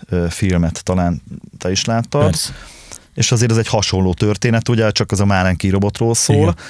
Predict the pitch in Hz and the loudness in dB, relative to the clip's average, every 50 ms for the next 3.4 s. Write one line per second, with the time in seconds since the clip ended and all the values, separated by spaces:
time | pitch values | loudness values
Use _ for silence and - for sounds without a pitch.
0 | - - - - - - - - - - - - - - _ - - _ _ _ | -20 -20 -20 -20 -20 -20 -20 -20 -20 -20 -20 -20 -20 -20 _ -20 -20 _ _ _
1 | _ _ 113 110 110 - - 143 135 135 131 131 - 139 147 165 - - 143 127 | _ _ -2 0 0 2 2 2 2 2 2 2 0 0 0 0 0 0 0 2
2 | 127 127 135 135 131 131 135 131 131 - - - - - _ - 131 139 131 123 | 2 4 4 2 2 2 2 0 0 0 -2 -4 -4 -4 _ 0 0 2 2 0
3 | - - 139 131 135 139 135 | 0 0 0 0 2 2 0